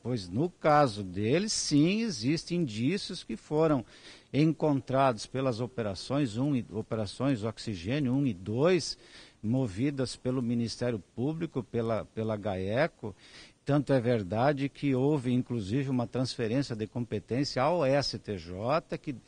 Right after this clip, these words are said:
é, é, confirmou esses indícios quando autorizou, é, a Operação Pleumon, é,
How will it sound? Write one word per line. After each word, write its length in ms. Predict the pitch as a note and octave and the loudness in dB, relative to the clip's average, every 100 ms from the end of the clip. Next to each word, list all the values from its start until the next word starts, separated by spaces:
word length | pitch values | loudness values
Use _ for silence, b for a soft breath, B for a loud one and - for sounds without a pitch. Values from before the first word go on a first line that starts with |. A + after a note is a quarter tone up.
| B B B | B B B
é, 260 | B2 B2 - | 0 0 -2
é, 280 | G#2+ A2 G2+ - | -4 -4 -4 -4
confirmou 840 | B2+ C#3 - D3 A#2 A2+ C3 F3+ | -2 -2 -2 -2 0 -2 0 0
esses 320 | D3+ - G#2+ | 0 -2 -6
indícios 640 | A2 G2+ F#2+ C3+ F3 D#3+ - | -6 -6 -4 -4 -4 -10 -6
quando 240 | C3+ C3+ | -4 -2
autorizou, 760 | B2 - B2 A2+ E2+ A2 D3 C#3 B B B B | -2 -2 -4 -4 -4 -2 -2 -4 B B B B
é, 240 | G#2+ A2 A2 | -2 -2 -2
a 460 | G#2+ A2 G#2+ G2 - | -2 -2 -2 -4 -8
Operação 1040 | B2+ B2+ D3 C3 A#2 - - C3+ D3+ A#2+ - | -8 -4 -2 0 -2 -4 -2 0 2 0 -4
Pleumon, 720 | C3 C3 A#2+ A2+ D3 G3+ E3+ - b b b b _ - | 0 0 2 2 4 4 2 -4 b b b b _ -6
é, 500 | A#2+ B2+ B2+ B2 | -2 2 4 2